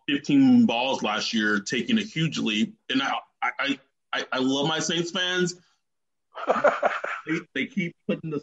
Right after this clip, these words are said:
Speaker 1: same goddamn
Speaker 2: If
Speaker 1: Adam
Speaker 2: I see
Speaker 1: Trautman clips <laughs> on my
Speaker 2: if I see
Speaker 1: timeline.
Speaker 2: that,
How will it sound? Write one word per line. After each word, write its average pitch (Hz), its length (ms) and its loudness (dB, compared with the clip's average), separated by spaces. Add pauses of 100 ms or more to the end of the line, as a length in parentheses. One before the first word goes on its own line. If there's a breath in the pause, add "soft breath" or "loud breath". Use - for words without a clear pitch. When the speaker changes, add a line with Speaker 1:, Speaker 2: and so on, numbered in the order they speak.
(100)
Speaker 1:
same 165 240 0
goddamn 160 720 0 (340 soft breath)
Speaker 2:
If 143 80 4
Speaker 1:
Adam 170 120 4
Speaker 2:
I 190 40 10
see 190 140 4
Speaker 1:
Trautman 165 580 0 (160)
clips 196 520 -2 (100)
<laughs> - 100 -8
on 254 100 0
my 208 140 0
Speaker 2:
if - 100 -4
I 233 220 6
see 202 60 0
Speaker 1:
timeline. 196 220 0
Speaker 2:
that, - 280 8